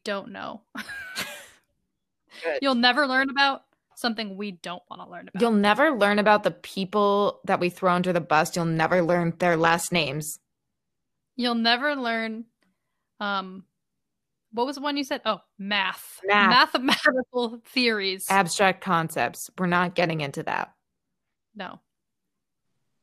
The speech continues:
Speaker 1: Um, that's a great question, though.
Speaker 2: Yeah, that was a good question. I enjoyed that. <laughs>
Speaker 1: Next, uh, question comes from Nate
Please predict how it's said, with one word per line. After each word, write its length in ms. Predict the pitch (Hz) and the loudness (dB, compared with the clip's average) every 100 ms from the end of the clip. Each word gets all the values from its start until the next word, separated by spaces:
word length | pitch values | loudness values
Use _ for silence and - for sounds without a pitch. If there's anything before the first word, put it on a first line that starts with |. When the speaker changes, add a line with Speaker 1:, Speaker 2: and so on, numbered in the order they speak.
| 170 | -12
Speaker 1:
Um, 640 | 226 214 208 208 208 208 208 _ _ _ _ _ _ _ _ _ _ | -6 -6 -6 -8 -10 -14 -18 _ _ _ _ _ _ _ _ _ _
that's 260 | - 233 - | -4 -4 -6
a 60 | 233 | -8
great 180 | 247 | -6
question, 280 | 247 359 254 | -4 -6 -6
though. 160 | 196 190 _ - | -8 -10 _ 0
Speaker 2:
Yeah, 200 | 370 202 | 4 6
that 160 | 214 | 6
was 140 | 277 294 | 4 0
a 60 | |
good 180 | 175 156 | -2 -4
question. 460 | 170 151 - 127 160 _ _ _ - | -6 -10 -10 -12 -12 _ _ _ -8
I 60 | |
enjoyed 260 | 247 - 139 | -8 -4 -6
that. 220 | 151 180 _ | -4 -8 _
<laughs> 60 | _ _ _ _ _ _ _ _ _ _ _ _ _ _ _ _ _ _ _ _ | _ _ _ _ _ _ _ _ _ _ _ _ _ _ _ _ _ _ _ _
Speaker 1:
Next, 560 | 214 226 254 - - - _ _ _ _ | -2 -2 -2 -10 -16 -16 _ _ _ _
uh, 280 | 196 190 180 _ _ _ | -2 -2 -4 _ _ _
question 320 | 302 302 269 | -4 -2 -6
comes 260 | 226 202 | -4 -6
from 200 | - 196 185 _ | -8 -12 -12 _
Nate 580 | 190 185 233 254 - | -16 -6 -6 -8 -16